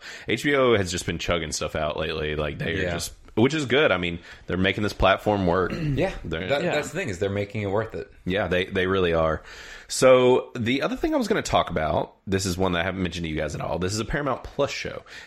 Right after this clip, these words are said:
Speaker 1: and it's called Strange Angel. And I've been watching this. It was actually
Speaker 3: Strangel?
Speaker 1: A Strangel, yeah.
Speaker 3: <laughs> Mm.
Speaker 1: This is one of the <laughs> first shows. I think this was the first show,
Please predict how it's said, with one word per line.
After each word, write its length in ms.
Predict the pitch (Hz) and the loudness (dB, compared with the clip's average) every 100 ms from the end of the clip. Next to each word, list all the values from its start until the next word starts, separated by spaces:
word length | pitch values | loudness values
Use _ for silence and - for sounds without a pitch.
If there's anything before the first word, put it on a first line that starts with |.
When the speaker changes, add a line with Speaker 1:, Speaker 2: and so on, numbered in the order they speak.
| - | -10
Speaker 1:
and 460 | 95 92 95 95 92 - | -2 0 0 0 -2 -4
it's 160 | 87 | -6
called 460 | - - 98 92 85 | -4 2 4 4 0
Strange 680 | - - 104 107 135 151 - - | -6 -4 -2 0 -2 -2 -4 -4
Angel. 440 | 95 90 82 - - _ _ _ _ _ | -4 -2 -4 -8 -12 _ _ _ _ _
And 420 | - 95 92 90 92 | -2 0 0 -2 -2
I've 160 | 90 85 | -2 0
been 160 | 110 | 0
watching 300 | 151 139 - | 2 0 0
this. 160 | 104 95 | -2 0
It 80 | 101 | -2
was 120 | 92 | 0
actually 440 | 104 123 - 120 143 | 2 2 2 2 2
Speaker 3:
Strangel? 240 | 247 285 - - | 4 4 0 -6
Speaker 1:
A 40 | - | -6
Strangel, 560 | - 110 143 120 - | -2 0 0 -2 -2
yeah. 200 | 110 139 | -2 -2
Speaker 3:
<laughs> 20 | |
Mm. 560 | 139 131 139 190 107 104 | -2 -2 -2 -2 -4 0
Speaker 1:
This 320 | 120 175 - | 2 2 0
is 580 | 175 139 135 135 123 107 | 0 2 4 4 2 0
one 380 | - 98 110 117 | -2 2 2 4
of 420 | 113 101 185 302 | 2 2 2 2
the 640 | 101 98 95 92 92 - - | 2 0 0 -2 -4 -6 -12
<laughs> 40 | |
first 580 | - - - 127 139 - | -18 -4 2 2 2 -2
shows. 380 | - - 95 90 | -2 2 2 2
I 100 | 92 | 0
think 220 | - 185 | -2 -2
this 160 | 156 - | 0 2
was 260 | 101 82 | 2 2
the 200 | 82 120 | -2 -2
first 420 | 139 - 92 - - | -2 0 2 0 -6
show, 560 | - 87 82 78 80 | -4 0 2 2 0